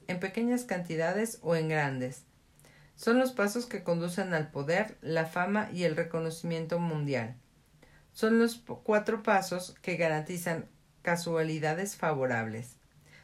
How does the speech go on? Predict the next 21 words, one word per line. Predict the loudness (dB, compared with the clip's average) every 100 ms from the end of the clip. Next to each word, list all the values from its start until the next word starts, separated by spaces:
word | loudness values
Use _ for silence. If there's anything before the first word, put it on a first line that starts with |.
| _
Son | -4 -2 0
los | -2 0
cuatro | 0 0 -2
pasos | 0 0 2 -2
que | -2 -6
convierten | -4 -2 0 -2 -2 -2
los | 0 -2
sueños | -4 -2 -4 -4
en | -4 -2
realidades | -2 0 -2 -2 -2 -4
físicas. | -6 -6 -6 -10 -10 -10 -12 -20 _ -20 -20 _
Son | 0 2
los | 2 0
cuatro | 0 2 0
pasos | 2 2 2 -2
que | -6 -4
conducen | -4 -2 -4 -2 -2
al | 0 0
dominio | 0 -2 -2 -2
del | -2 -4
temor, | -4 -2 0 -2